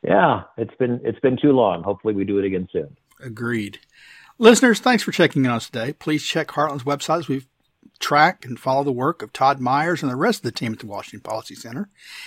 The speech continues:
Speaker 2: and as we track the progress of environmental and energy laws and regulations that affect you. In addition, please consider attending Heartland's forthcoming fifteenth International Conference on Climate Change at the Hilton Lake Buena Vista in Orlando, Florida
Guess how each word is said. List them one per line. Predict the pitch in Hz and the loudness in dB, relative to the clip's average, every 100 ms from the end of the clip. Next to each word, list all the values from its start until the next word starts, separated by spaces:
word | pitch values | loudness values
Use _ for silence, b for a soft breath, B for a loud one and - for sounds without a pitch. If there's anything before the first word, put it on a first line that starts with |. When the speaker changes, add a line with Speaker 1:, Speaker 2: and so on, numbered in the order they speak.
| B B | B B
Speaker 2:
and | 175 226 285 262 | 6 10 10 8
as | 240 - | 6 6
we | 240 | 2
track | - 202 202 | 6 6 6
the | - | 2
progress | - 180 160 165 160 | 2 6 6 6 2
of | 170 | 2
environmental | 151 127 135 151 147 147 | 2 4 2 2 0 0
and | 131 | 0
energy | 120 131 135 139 | 0 0 -2 0
laws | 127 131 127 | 2 2 2
and | 131 | -2
regulations | 127 135 107 107 110 | -2 -2 -4 -6 -10
that | 107 | -10
affect | 107 110 - - | -8 -8 -6 -6
you. | 101 - _ - | -8 -10 _ 2
In | 180 | 8
addition, | 214 196 247 - _ B B B B B | 10 8 4 -2 _ B B B B B
please | - 311 330 | 2 10 10
consider | - 302 - 254 247 | 10 4 6 6 6
attending | 214 214 208 214 | 6 6 8 8
Heartland's | 165 196 196 185 | 6 4 4 2
forthcoming | - 208 202 202 196 | 6 6 6 4 4
fifteenth | 175 214 202 - 202 202 | 4 4 4 4 4 4
International | 202 202 190 175 - | 6 6 6 4 2
Conference | 170 180 170 - | 0 2 0 0
on | 147 | -2
Climate | 123 - 254 220 | 2 6 6 6
Change | - 175 175 175 - b b b | 2 2 2 -2 -10 b b b
at | - | 0
the | |
Hilton | 139 190 202 190 | 6 8 8 8
Lake | 147 143 - | 8 8 4
Buena | 120 123 123 | 2 4 8
Vista | 175 - 180 175 - b | 6 8 4 4 0 b
in | 131 | -2
Orlando, | 113 113 135 196 | 2 4 6 6
Florida | 196 190 175 170 170 | 6 8 10 8 4